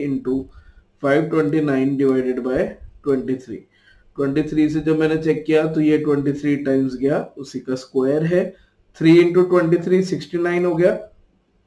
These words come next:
तो थर्टीन प्लस नाइंटी वन माइनस सिक्सटी नाइन, again एक सौ चार में से सिक्सटी नाइन जब आप घटाओगे तो ये आपका थर्टी फ़ाइव आंसर आ जाएगा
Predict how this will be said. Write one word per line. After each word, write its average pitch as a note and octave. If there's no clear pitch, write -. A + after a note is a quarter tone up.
तो D#3+
थर्टीन D#3
प्लस E3
नाइंटी D3+
वन E3
माइनस D3+
सिक्सटी D3
नाइन, D#3+
again D#3
एक C#3+
सौ D#3+
चार D3
में D#3
से D#3+
सिक्सटी D3
नाइन D3
जब C#3+
आप C3+
घटाओगे C#3+
तो C#3
ये C3
आपका B2
थर्टी B2+
फ़ाइव A#2+
आंसर A#2
आ B2
जाएगा D3+